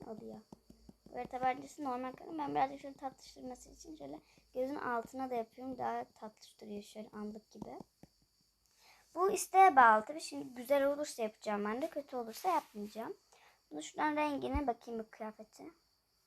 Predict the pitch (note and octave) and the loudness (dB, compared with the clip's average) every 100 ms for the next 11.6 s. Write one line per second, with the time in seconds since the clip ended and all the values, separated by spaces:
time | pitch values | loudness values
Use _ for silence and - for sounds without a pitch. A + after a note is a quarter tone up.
0 | _ _ _ _ _ _ A#3+ A3 A#3+ - | _ _ _ _ _ _ -16 -14 -14 -16
1 | A#3+ A#3+ - _ _ _ _ _ - C4 | -16 -16 -20 _ _ _ _ _ -10 -8
2 | C4+ D4 D4+ - - _ _ _ - C#4+ | -4 -2 -2 -4 -10 _ _ _ -2 0
3 | C#4+ C#4 C4+ C4+ B3+ A3 - - A3 G#3+ | 0 -2 -4 -4 -4 -6 -12 -18 -16 -14
4 | G#3+ G#3+ - C4+ B3+ A3 - _ _ _ | -16 -16 -12 -6 -2 -2 -4 _ _ _
5 | _ _ _ _ _ D4 D4+ D#4+ D4 B3+ | _ _ _ _ _ -4 -2 0 2 4
6 | C#4+ - D#4+ D4+ - B3+ B3+ A#3+ - A3+ | 4 2 -4 -6 -2 2 2 0 -8 -12
7 | A#3 C4 D#4+ _ _ _ _ _ A3+ G#3+ | -8 -6 -8 _ _ _ _ _ -14 -14
8 | - - A3 A3 - C#4 - _ - _ | -14 -16 -14 -14 -14 -18 -20 _ -20 _
9 | _ A#3 A3 - A3+ A3 _ A#3 A#3 B3 | _ -18 -18 -18 -18 -20 _ -20 -18 -20
10 | B3+ A3+ A3+ A#3 _ _ _ - _ - | -20 -20 -20 -20 _ _ _ -20 _ -20
11 | - - - A3 A3+ D#4 | -20 -20 -20 -18 -16 -16